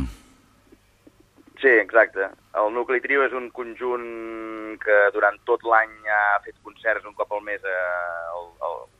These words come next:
un dijous de cada mes, diguem-ne, ha fet una actuació. És un, un trio de músics, diguem-ne, d'aquí de la casa, amb en Gallefa,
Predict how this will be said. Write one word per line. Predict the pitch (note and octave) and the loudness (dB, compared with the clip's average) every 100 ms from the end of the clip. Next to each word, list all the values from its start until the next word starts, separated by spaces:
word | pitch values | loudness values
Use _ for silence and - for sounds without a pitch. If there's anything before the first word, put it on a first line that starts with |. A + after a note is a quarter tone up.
| G2+ | -16
un | G#2 G#2 | -14 -10
dijous | G#2 G#2+ G2+ | 2 2 2
de | G2+ | 2
cada | G2 F#2+ | 2 2
mes, | G#2 G2 | -2 -4
diguem-ne, | F2+ F#2+ F#2 | -4 -4 -4
ha | F2 | -6
fet | F#2 | -6
una | F#2 | -10
actuació. | F2+ F#2+ F2+ A2+ A2+ B2 - - - - - | -8 -8 -6 0 2 0 -6 -20 -20 -20 -10
És | F#2 F2 | -6 -4
un, | F#2+ F#2 F#2 F2+ F2+ - | -6 -8 -10 -12 -14 -16
un | F#2+ F#2+ | -16 -2
trio | G2+ G2+ G2 G2+ | 0 2 2 2
de | G2+ | 0
músics, | G2 F#2 F#2+ - - | 0 -4 -6 -8 -12
diguem-ne, | F#2+ F#2 F#2 F2+ F2 | -4 -4 -4 -4 -4
d'aquí | F2 F2+ F2 | -6 -8 -2
de | E2+ | 0
la | E2+ | 6
casa, | A2 A2+ G#2+ G#2+ G#2+ | 8 8 6 2 2
amb | G#2 | -2
en | F2+ | -10
Gallefa, | F2 F#2 F#2 - | -10 -4 -6 -4